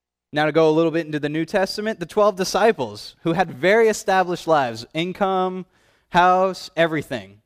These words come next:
They left all of that to follow Jesus just when Jesus simply said,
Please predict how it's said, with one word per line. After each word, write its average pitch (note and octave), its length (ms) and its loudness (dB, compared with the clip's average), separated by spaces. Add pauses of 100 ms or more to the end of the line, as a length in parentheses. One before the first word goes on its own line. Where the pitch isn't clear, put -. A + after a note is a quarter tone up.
(120)
They F3 120 4
left G#3+ 340 2
all G#3 240 4
of D3+ 140 -2
that A2+ 280 -2
to C#3+ 100 -12
follow D#3+ 340 2
Jesus C#3 440 -6
just C#3+ 240 -10
when C#3+ 140 -10
Jesus C3 300 -10
simply C3+ 320 -10
said, A2+ 320 -6